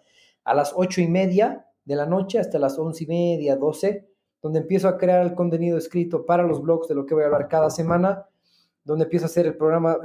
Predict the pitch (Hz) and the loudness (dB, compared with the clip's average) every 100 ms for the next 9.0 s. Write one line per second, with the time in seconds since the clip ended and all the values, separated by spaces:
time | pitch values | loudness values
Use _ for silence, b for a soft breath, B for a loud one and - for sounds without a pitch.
0 | 143 139 175 170 160 - 156 - 175 170 | -4 -4 -2 0 -2 -2 -4 0 0 2
1 | 170 170 165 165 175 170 - 151 143 151 | 2 2 2 2 4 2 0 -8 -10 -8
2 | 170 160 156 139 - 156 127 160 156 151 | -4 -4 -6 -6 0 0 2 2 2 -2
3 | - 147 156 147 139 135 165 165 190 214 | 0 0 0 -4 -4 -2 0 0 -2 -4
4 | - _ _ _ _ _ 131 135 - 147 | -12 _ _ _ _ _ -4 -4 -2 -2
5 | 143 165 151 143 139 139 143 143 160 175 | 0 0 2 0 -2 -2 -2 -4 -2 0
6 | 170 151 151 156 156 156 147 151 135 - | 0 0 0 2 2 0 -6 -6 -8 0
7 | 147 143 143 - 160 165 180 190 - 135 | 2 4 2 0 0 2 2 0 -4 -8
8 | - 135 113 123 139 127 123 147 120 - | -2 -2 -2 -2 0 0 0 -4 -4 -6